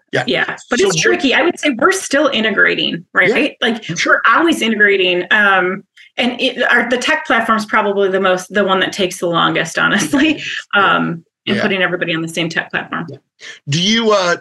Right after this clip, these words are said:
Speaker 1: do you do sales calls?
Speaker 2: Yeah. I just
Speaker 1: Okay.
Speaker 2: did one yesterday morning.
Speaker 1: Okay, that's so great. What is your better mousetrap? You go out
Speaker 2: Yeah.
Speaker 1: to sell Tandem H R, and
Speaker 2: Yeah.
Speaker 1: I'm talking to a half a dozen P E Os.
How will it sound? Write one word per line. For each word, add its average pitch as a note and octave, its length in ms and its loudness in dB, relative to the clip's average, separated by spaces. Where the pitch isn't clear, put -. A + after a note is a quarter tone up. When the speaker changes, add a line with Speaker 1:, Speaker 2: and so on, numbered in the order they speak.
Speaker 1:
do C#3+ 80 -2
you G3+ 160 2
do F#3 180 -2
sales G3 340 0
calls? G#3+ 320 -6
Speaker 2:
Yeah. G4 260 2
I G#3+ 80 2
just C#4+ 120 2
Speaker 1:
Okay. F4 100 2
Speaker 2:
did C#4+ 60 0
one D#4 120 4
yesterday F4+ 400 0
morning. D#4+ 420 2
Speaker 1:
Okay, F#3 280 0
that's D#3 200 -2
so G3 180 0
great. E3+ 300 0
What G#3+ 380 0
is A3+ 200 2
your A3 100 0
better G#3+ 220 2
mousetrap? A#3+ 500 -2
You D3 220 -2
go F3 200 2
out E3 220 2
Speaker 2:
Yeah. F#4 320 2
Speaker 1:
to - 80 -10
sell F3 400 0
Tandem F#3 460 0
H E3 320 0
R, F#3 480 2
and C#3 240 0
Speaker 2:
Yeah. C3+ 100 2
Speaker 1:
I'm C3+ 100 -4
talking D#3+ 300 -2
to D#3+ 80 0
a D3 60 0
half D3 240 -2
a - 20 -10
dozen D#3+ 320 -2
P E3 320 -4
E D#3+ 40 0
Os. G#3 400 -2